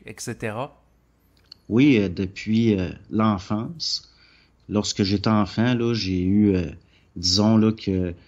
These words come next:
Speaker 2: je venais quand même, euh, d'une, d'une classe sociale qui était quand même assez aisée. Et puis rapidement, là, ça s'est dégradé.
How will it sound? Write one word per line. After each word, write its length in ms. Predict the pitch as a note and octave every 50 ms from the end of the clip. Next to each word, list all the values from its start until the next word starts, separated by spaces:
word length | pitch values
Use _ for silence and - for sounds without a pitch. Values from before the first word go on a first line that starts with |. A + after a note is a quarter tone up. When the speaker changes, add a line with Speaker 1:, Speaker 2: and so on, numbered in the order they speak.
| _ _ _ -
Speaker 2:
je 140 | - F2+ F2+
venais 220 | G2+ G#2 A2+ A2+
quand 220 | A2+ A#2 G#2+ G#2
même, 360 | G2+ G#2 A2 A#2+ B2 A#2 A2 G#2+
euh, 180 | G2+ F#2+ F#2
d'une, 300 | F2 E2+ G2 F#2+ F#2 F#2
d'une 200 | F2 G2+ F#2+ F#2
classe 260 | - - G#2 G#2 G2+
sociale 460 | - - G2 F#2 - - A2+ A#2+ A#2+ A#2
qui 120 | - G#2
était 180 | F#2+ - G#2 G2
quand 220 | - G#2 G2 G2+
même 180 | G#2 G#2+ A2 G#2+
assez 320 | G2+ F#2 - - - G#2
aisée. 460 | G2 F#2+ F#2 F2+ E2+ G#2+ A2+ B2+ B2+
Et 40 | A2+
puis 220 | - - - G#2+
rapidement, 640 | G2+ G#2 G2+ G2 - A2+ F#2+ G2 F#2+ G2 G#2+ A#2 B2
là, 140 | A2+ A2 G#2+
ça 180 | G#2 - F#2+ F2
s'est 200 | - - G#2 G2
dégradé. 680 | F#2 G#2+ G#2 G#2 F#2+ G#2 F#2 F2+ G2+ G2+ A2 C3+ C#3+